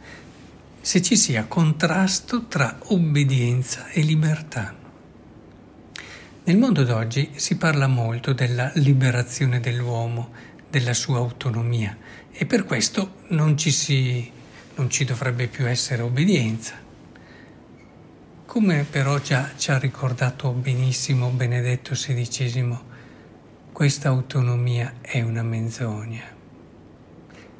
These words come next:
È una menzogna dell'essere ontologica,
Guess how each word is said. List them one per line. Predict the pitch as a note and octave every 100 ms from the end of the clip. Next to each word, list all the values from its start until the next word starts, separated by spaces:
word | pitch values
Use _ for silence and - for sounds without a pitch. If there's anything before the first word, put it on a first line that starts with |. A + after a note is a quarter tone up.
| -
È | - F3+
una | F#3 E3
menzogna | D#3+ D3+ C3+ C3+ A#2 A2+ A2+ - - - - - -
dell'essere | - C3 C#3 F3+ - - C3 A2+ G#2+ G#2 - - -
ontologica, | - - - A#2+ C3+ C3 A#2+ - -